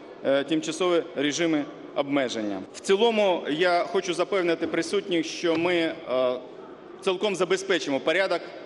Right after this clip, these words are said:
і лад в державі в травневі свята з першого по дев'яте травня.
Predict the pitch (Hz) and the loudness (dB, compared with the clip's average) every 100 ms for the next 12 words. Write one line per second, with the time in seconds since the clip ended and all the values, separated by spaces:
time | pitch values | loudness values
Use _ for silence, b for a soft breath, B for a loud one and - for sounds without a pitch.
0 | - 156 175 160 147 147 135 180 180 170 | -2 2 4 2 0 -2 2 0 2 -2
1 | - - - - - - - - 160 160 | -6 -14 -14 -14 -16 -18 -18 -4 0 2
2 | 170 156 - 147 135 117 104 - 185 170 | 2 2 2 0 2 0 0 -2 0 0
3 | - 151 143 143 143 135 127 107 95 | 0 0 0 2 2 2 0 0 -2